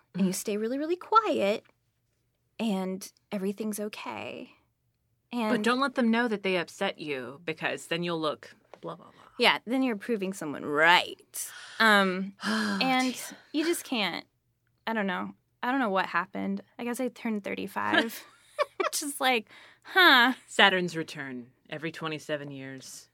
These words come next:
Speaker 1: That must
Speaker 2: You
Speaker 1: be
Speaker 2: know.
Speaker 1: it. I'm thriving, not surviving.
Speaker 2: <laughs> But no, it's, it's a hard thing to do. Like, for me, it's, like, very much what my big thing, it was finding, yeah, like, Steven and as well as other friends, you're,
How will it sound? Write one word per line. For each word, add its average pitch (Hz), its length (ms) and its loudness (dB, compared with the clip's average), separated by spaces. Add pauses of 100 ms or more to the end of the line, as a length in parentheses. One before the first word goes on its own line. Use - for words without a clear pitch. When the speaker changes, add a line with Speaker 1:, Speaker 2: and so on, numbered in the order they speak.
(160)
Speaker 1:
That 180 160 4
must 160 220 -4
Speaker 2:
You 123 80 -8
Speaker 1:
be - 60 -2
Speaker 2:
know. 92 60 0
Speaker 1:
it. - 120 -4 (260)
I'm 285 140 6
thriving, 190 580 2
not 180 220 2
surviving. 240 680 4 (220)
Speaker 2:
<laughs> - 80 2 (1500)
But 370 120 -2
no, 392 160 8
it's, 494 240 6 (100)
it's 381 200 4
a 381 80 10
hard 381 280 10
thing 311 180 4
to 254 60 0
do. 294 180 8
Like, 214 180 8
for 233 140 8
me, 233 200 4
it's, 202 300 6
like, 190 160 8
very 208 280 10
much - 600 4 (120)
what 180 240 0 (360)
my 175 260 4
big 180 260 0
thing, 160 540 -4 (380)
it 233 100 0
was 214 200 0
finding, 180 460 4
yeah, 139 380 4
like, - 220 -8 (120)
Steven 220 880 0
and 170 500 4
as 175 160 -2
well 180 140 2
as 165 120 0
other 160 220 2
friends, 147 440 0
you're, 151 260 -8